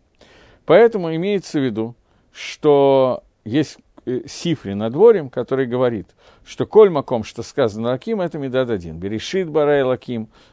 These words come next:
вначале сотворила мера суда, сотворила этот мир и так далее. Поэтому, чтобы не получилось так, что я буду зависеть от Медад один Всевышнего, то есть я попаду под суд Творца. За что?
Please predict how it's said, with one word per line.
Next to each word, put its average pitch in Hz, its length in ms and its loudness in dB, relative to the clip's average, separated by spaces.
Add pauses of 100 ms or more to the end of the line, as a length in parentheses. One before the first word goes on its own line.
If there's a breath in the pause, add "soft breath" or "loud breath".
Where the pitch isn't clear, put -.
вначале 156 480 -2
сотворила 135 480 -2
мера 131 300 -2
суда, 123 400 -2
сотворила 113 480 -2
этот 107 280 -4
мир 117 200 -6
и 143 40 -4
так 123 220 -6
далее. 82 300 -14 (580 loud breath)
Поэтому, 147 400 2
чтобы 147 440 -2 (120)
не 143 180 -2
получилось 165 640 0
так, 233 240 0
что - 220 -6
я 151 320 2
буду 127 260 -4
зависеть 160 600 -4 (100)
от 160 320 0
Медад 117 380 -2
один 113 260 -4
Всевышнего, 123 600 -10
то 120 80 -10
есть 120 160 -10
я 160 100 -2
попаду 131 380 -6
под 113 180 -6
суд - 260 -14
Творца. - 440 -10 (600 soft breath)
За 120 220 2
что? 104 380 -6